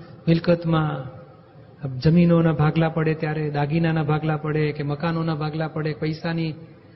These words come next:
મૂડીઓમાં, બાપ દાદાના વારસામાં ભાગો પડે ત્યારે એટલો બધો કકડાટ થાય છે કે, કે આને, અમને સરખો ન્યાય આપો, સરખું મળવું જોઈએ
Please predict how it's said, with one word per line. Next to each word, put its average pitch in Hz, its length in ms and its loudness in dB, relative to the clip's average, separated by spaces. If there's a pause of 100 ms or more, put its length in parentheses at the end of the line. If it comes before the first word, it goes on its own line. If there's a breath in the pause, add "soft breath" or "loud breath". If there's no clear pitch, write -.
(180 loud breath)
મૂડીઓમાં, 160 840 2 (440)
બાપ 156 320 -2
દાદાના 160 360 0
વારસામાં 151 520 -2
ભાગો 143 300 2
પડે 160 500 0 (560)
ત્યારે 160 640 2 (340)
એટલો 202 200 0
બધો 233 100 2
કકડાટ 170 420 2
થાય 156 200 -2
છે 151 360 -8 (400)
કે, 165 80 -6
કે 165 100 0
આને, 156 440 2 (100)
અમને 165 240 0
સરખો 165 440 -2
ન્યાય 165 340 0
આપો, 151 320 -6 (580)
સરખું 175 300 0
મળવું 165 340 2
જોઈએ 151 280 -2